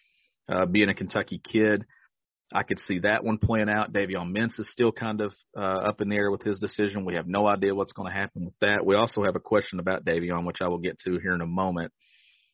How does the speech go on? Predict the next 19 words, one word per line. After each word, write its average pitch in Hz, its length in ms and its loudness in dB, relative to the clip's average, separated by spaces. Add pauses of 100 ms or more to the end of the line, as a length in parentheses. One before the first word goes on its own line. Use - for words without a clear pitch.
(420)
But 147 280 6 (720)
I 127 80 0
think 165 260 2
what, 143 240 4
what 120 240 -2
it 107 140 -2
boils 131 380 2
down 110 420 -4
to 87 280 -4 (760)
is 101 360 2 (460)
I 107 140 -2 (140)
think 160 220 2
Nolan 123 400 4
Hickman, 95 540 -2 (640)
regardless 123 580 4
of 101 100 -2
what 101 360 0
they 95 160 0
add, 87 440 -2